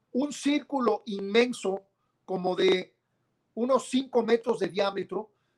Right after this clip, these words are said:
donde mientras estaba tocando un baterista,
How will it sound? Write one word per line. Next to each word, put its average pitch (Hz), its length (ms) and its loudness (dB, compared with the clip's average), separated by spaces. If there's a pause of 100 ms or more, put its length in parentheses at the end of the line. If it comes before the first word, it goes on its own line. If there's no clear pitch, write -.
(340)
donde 208 540 0
mientras 202 340 -4
estaba 277 320 6
tocando 254 400 0
un 254 100 -8
baterista, 214 680 -4